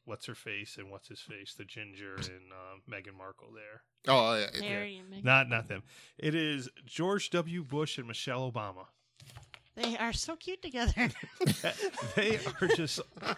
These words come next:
Speaker 1: Have you, have you seen any of their interactions together this year? They are just like, it's
Speaker 3: He
Speaker 1: like,
Speaker 3: gives her a candy.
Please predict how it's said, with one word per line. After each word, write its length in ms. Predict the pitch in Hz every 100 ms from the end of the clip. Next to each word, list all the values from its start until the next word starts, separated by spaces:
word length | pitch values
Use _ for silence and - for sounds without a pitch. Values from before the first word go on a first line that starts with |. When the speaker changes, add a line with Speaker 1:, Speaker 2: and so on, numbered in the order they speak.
| - 349 - 285 -
Speaker 1:
Have 140 | - 190
you, 80 | 190 - - _
have 160 | - 165
you 100 | 233
seen 320 | - 202 196
any 240 | 156 170 180
of 60 |
their 120 | 165
interactions 640 | 160 160 135 127 127 135 123
together 460 | 135 123 120 123 - -
this 240 | 120 -
year? 220 | 113 113 - _ _ -
They 240 | 135 156
are 100 | 180
just 240 | 156 156 -
like, 240 | 139 117 - - - - - -
it's 140 | 147
Speaker 3:
He 60 | -
Speaker 1:
like, 80 | 247
Speaker 3:
gives 180 | 294 269
her 80 |
a 60 | 254
candy. 500 | - - 190 214 -